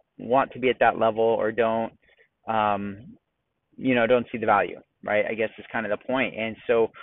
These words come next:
what that does is it brings the people who do see the value and do stretch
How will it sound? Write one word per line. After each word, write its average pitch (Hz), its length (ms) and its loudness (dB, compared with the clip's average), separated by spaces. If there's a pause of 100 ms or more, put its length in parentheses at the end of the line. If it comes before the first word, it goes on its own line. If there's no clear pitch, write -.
(180)
what 143 160 2
that 139 200 8
does 190 180 6
is 175 200 -2
it 139 120 -2
brings 156 220 -2
the 151 80 -6
people 143 320 -2
who 123 200 -4
do 156 380 -2 (160)
see 127 120 0
the 107 120 -2
value 104 460 0
and 113 260 -8
do 147 380 2 (100)
stretch 123 220 2